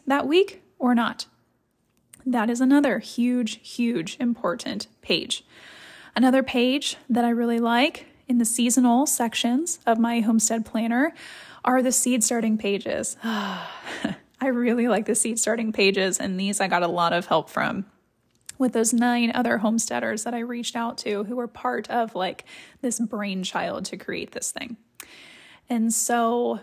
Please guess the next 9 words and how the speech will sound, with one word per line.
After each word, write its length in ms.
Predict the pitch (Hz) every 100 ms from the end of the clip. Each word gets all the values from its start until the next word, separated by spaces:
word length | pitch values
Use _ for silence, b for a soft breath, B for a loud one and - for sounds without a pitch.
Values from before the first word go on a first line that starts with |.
| - _
this 520 | 214 233 240 - - - _
seed 300 | - 254 233
starting 320 | 254 247 269
section, 580 | 311 233 226 240 247 320 B B -
it 140 | 233
has 320 | 214 233 226
tons 760 | - - 262 349 359 359 - - _
of 140 | 247 226
space 500 | - 185 - -